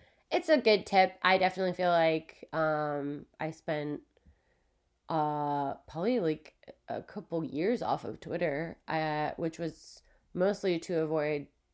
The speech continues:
just, like, everyone who was on there, but, and everything. I, I stopped using it when I found out that Donald Trump was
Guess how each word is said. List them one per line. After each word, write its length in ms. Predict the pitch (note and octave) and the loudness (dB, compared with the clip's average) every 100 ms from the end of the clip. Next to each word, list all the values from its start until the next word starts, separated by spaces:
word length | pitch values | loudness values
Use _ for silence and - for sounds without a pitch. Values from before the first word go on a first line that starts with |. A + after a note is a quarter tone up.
| _ _ _ _ _ _ - | _ _ _ _ _ _ -6
just, 340 | C#3 C#3 - | -6 -6 -6
like, 240 | C#3+ C3+ - | -4 -2 -4
everyone 640 | C3+ C#3 D3 C3+ C3 C3 | -4 -4 -6 -4 -6 -6
who 120 | C3+ | -6
was 120 | C3+ | -6
on 240 | - C#3 C#3+ | -4 -2 0
there, 340 | E3+ F#3+ G#3 | 0 0 -2
but, 420 | F#3+ D#3+ D3+ D3+ - _ _ _ _ _ _ _ - | 0 2 2 0 -4 _ _ _ _ _ _ _ -6
and 120 | E3 | -4
everything. 920 | - C#3+ D3 C#3 C#3 C3 D3+ F#3+ G#3+ G#3+ _ _ _ D#3 | -2 -4 -4 -6 -4 -4 -2 -4 -8 -16 _ _ _ -6
I, 160 | D#3+ - - | -6 -8 -8
I 460 | C#3+ D3 C#3+ C#3 - - _ - _ - | -4 -2 -2 -4 -8 -14 _ -20 _ -18
stopped 380 | - F#3 F#3 F3+ | -6 -2 -2 -4
using 320 | E3 E3 D#3 | -4 -2 -2
it 280 | D#3 D#3 - | -2 -4 -6
when 720 | D3+ D3+ C#3+ C3+ C3 D3 C3+ _ _ _ _ _ _ _ - | -8 -8 -6 -6 -6 -8 -12 _ _ _ _ _ _ _ -14
I 80 | D#3+ | -12
found 220 | D3 C3 | -8 -6
out 140 | - - | -6 -8
that 100 | G#2 | -8
Donald 280 | G2 - | -8 -8
Trump 280 | - G2 - | -8 -12 -10
was 420 | - G2+ F#2+ - | -8 -6 -8 -12